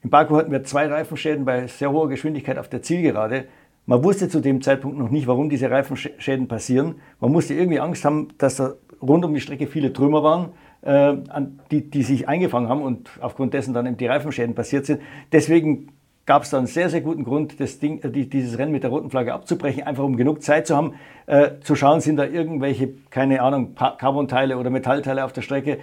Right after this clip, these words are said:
die sich die da laufend einfahren, die, die Fahrer. Also man hatte da schon den Grund,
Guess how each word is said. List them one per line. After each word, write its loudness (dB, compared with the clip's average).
die 2
sich -4
die 0
da 0
laufend 0
einfahren, -2
die, -10
die -10
Fahrer. -2
Also -4
man 2
hatte 0
da -2
schon -2
den -2
Grund, -4